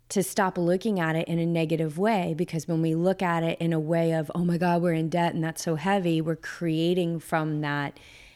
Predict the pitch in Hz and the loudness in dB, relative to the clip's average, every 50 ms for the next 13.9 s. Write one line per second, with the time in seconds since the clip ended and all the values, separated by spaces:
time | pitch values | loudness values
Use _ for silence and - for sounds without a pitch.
0 | - - - 180 180 185 196 196 185 160 165 160 160 151 151 - - 160 160 156 | -12 -4 -2 0 2 2 2 2 2 0 0 2 2 0 0 0 0 0 0 0
1 | 156 147 - - 175 170 170 165 160 165 160 160 160 165 160 151 151 151 160 160 | 0 -2 -4 -4 -2 -2 0 0 2 2 2 2 2 0 0 0 0 0 0 0
2 | 156 156 151 - - - 170 151 147 180 254 247 202 165 151 147 160 - 170 160 | 0 0 -2 -4 -4 -4 -4 -4 -2 -2 -2 0 0 2 0 0 0 -2 -2 -2
3 | 170 170 151 180 165 165 156 - - - - 170 160 160 165 160 - 185 185 196 | -2 -2 0 2 2 2 0 -2 -4 -2 0 2 2 2 2 0 -2 0 2 2
4 | 202 202 247 247 - - 170 170 170 175 170 180 180 175 - - - 220 226 226 | 2 2 2 0 0 2 2 4 4 4 4 2 0 0 -4 -2 0 4 4 6
5 | 226 233 240 262 285 330 349 349 320 294 262 247 208 196 185 175 165 160 151 143 | 6 6 6 6 4 4 4 6 6 6 6 4 4 4 4 4 6 6 4 4
6 | 104 139 147 - - - - - - - - - - _ _ - - - 220 185 | 2 -2 -6 -8 -14 -20 -20 -20 -20 -20 -20 -20 -20 _ _ -12 -2 2 4 6
7 | 185 190 190 190 190 190 185 185 190 180 190 185 185 190 180 170 170 160 - 165 | 6 6 6 6 4 2 2 2 4 4 4 4 4 2 2 2 0 2 2 2
8 | 156 175 - - 190 175 - - - 180 180 175 175 170 170 175 175 170 170 165 | 2 2 2 2 2 0 2 0 2 2 4 4 2 2 2 2 4 4 4 2
9 | 170 170 175 170 170 165 165 165 160 - 180 160 156 147 - - 180 170 175 156 | 2 2 2 4 4 4 2 2 0 2 2 2 2 2 0 2 2 2 2 2
10 | - - 175 156 156 180 180 165 160 156 156 156 151 156 156 156 156 - - 185 | 0 0 0 2 2 2 2 0 0 0 0 0 0 -2 -2 -4 -6 -2 -2 0
11 | 175 170 170 208 190 - - - 190 - 170 - - 214 180 196 180 269 247 233 | 2 2 2 2 0 0 -2 -2 0 -2 0 0 0 2 4 6 6 6 6 4
12 | - - 254 254 269 285 - - - - 233 202 185 220 247 262 247 294 285 277 | 4 2 2 2 2 0 -4 -10 -2 0 2 4 4 4 4 4 6 8 8 8
13 | 277 285 285 311 370 440 427 - - 262 190 156 175 - - - - | 8 6 6 4 4 4 4 4 6 4 6 4 2 2 0 -2 -4